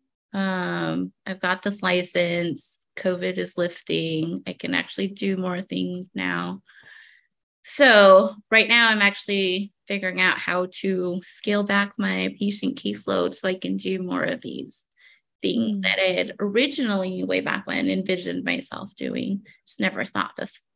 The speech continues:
Speaker 1: pandemic was gonna happen and <laughs> push
Speaker 2: Right?
Speaker 1: everything back. Yes. <laughs>
Speaker 2: Yeah.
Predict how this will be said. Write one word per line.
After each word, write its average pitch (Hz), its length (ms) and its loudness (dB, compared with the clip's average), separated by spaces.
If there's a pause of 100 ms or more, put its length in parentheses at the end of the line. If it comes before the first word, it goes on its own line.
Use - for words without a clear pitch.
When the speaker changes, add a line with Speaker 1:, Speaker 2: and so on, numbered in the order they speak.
(120)
Speaker 1:
pandemic 190 560 -4
was - 360 -12
gonna - 200 -4
happen 202 460 -4
and 247 320 4 (260)
<laughs> - 260 -20
push 262 180 6
Speaker 2:
Right? 233 80 6
Speaker 1:
everything 214 360 0
back. 214 220 2 (340)
Yes. 214 520 2
<laughs> - 1120 -4
Speaker 2:
Yeah. 196 420 -6